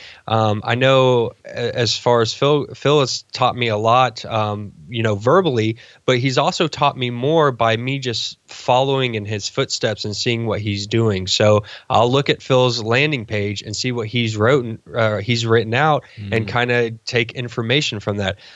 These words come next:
Speaker 1: The same thing with these welcome messages. I've tweaked my welcome messages, and some of that has been from Phil's courses. I, I have,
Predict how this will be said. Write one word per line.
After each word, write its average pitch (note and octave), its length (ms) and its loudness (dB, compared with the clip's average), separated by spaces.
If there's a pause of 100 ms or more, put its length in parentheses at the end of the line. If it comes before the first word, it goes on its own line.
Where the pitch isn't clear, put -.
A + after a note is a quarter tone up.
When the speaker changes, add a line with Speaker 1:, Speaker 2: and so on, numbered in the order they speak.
(100)
Speaker 1:
The A2+ 120 2
same D#3+ 240 2
thing F3+ 180 0
with D#3+ 120 0
these C3+ 220 -2
welcome C3 360 2
messages. G#2 500 -4
I've A2+ 180 2
tweaked F#3 280 0
my C#3+ 140 2
welcome A#2+ 560 0
messages, G#2+ 640 -2 (280)
and A#2 200 0
some D#3 220 -2
of E3+ 100 -4
that C3+ 180 0
has A#2 200 -4
been A#2+ 220 -4
from A2 200 -12
Phil's A2 300 -4
courses. A2 600 -2
I, B2 200 2
I B2 200 0
have, A#2 240 -4